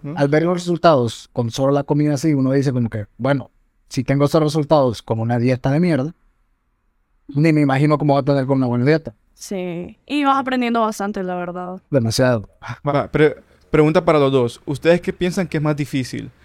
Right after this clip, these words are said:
Speaker 1: ¿Apegarse a un hábito de comer saludable sin ir al gym o apegarse a un hábito de ir al gym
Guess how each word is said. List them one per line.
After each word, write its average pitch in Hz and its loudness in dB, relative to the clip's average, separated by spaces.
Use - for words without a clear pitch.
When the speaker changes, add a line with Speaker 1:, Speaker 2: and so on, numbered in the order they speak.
Speaker 1:
¿Apegarse 147 4
a - 0
un 180 0
hábito 151 0
de 143 0
comer 131 -2
saludable 175 2
sin 147 0
ir 170 2
al 180 2
gym 233 0
o 202 6
apegarse 143 0
a - 0
un 151 0
hábito 160 2
de 131 -4
ir 135 2
al 143 2
gym 190 0